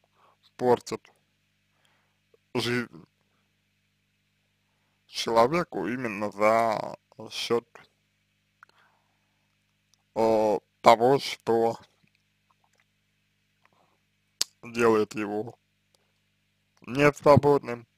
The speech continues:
делает его достаточно ко-, э, достаточно костным, делает его, а, нечувствительным. Вот.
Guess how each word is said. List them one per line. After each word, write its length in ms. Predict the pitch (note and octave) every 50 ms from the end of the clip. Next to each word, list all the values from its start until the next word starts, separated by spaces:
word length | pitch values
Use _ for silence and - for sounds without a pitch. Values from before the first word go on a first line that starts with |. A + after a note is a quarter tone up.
| _ _ _ _ _ _ _ _ _ _ _ _ _ _ _ _ -
делает 580 | - G#2+ A2 A#2 A#2+ B2 B2+ A#2+ A#2 A#2 - -
его 520 | A2 A2 A2 G#2 G#2+ G#2+ G#2 G2+ G2 F#2+ _ _ _ _ _ _ _ _ _ _
достаточно 840 | - B2 C3 C#3 C#3+ C3+ - B2+ A#2 A2+ _ - - - B2 A#2+ A#2 - -
ко-, 220 | - A#2+ B2 - _ -
э, 400 | - A#2+ A#2 A#2 A#2 A2+ A2 G#2+ - - _ -
достаточно 640 | C3+ C3 B2 B2+ C#3+ C#3+ - C#3 - - - B2+
костным, 560 | - - A#2 A2+ G#2+ - - B2+ A2+ A#2+ B2 _ _ _ _ _ _ _ _ _ _ _ _ _ _ _ _ _ _ _ _ _ _ _ _ _ _ _ _ _ _ _ _ _ _ _ -
делает 520 | - - B2 C3+ D3 D3 D3 C#3+ C3+ - -
его, 580 | B2 A2+ G#2 G#2 A2+ A#2 A#2+ B2 B2 B2 A#2+ - _ _ _ _ _ _ _ _ _ _ -
а, 540 | - - G#2+ G#2+ G#2+ G#2 G#2 G2+ - - - - - - - _ _ _ _ _ _ _ _ _ _ _ _ _ _ _ _ _ _ _ _ _ _ _ _ _ _ -
нечувствительным. 960 | - B2+ B2+ C3 C3+ C3+ B2+ - - B2 - - C3 B2 A2+ - - - - _ _ _ _ _ _ _ _ _ _ _ _ _ _ _ _ _ _ _ _ _ - _ _
Вот. 200 | - - - -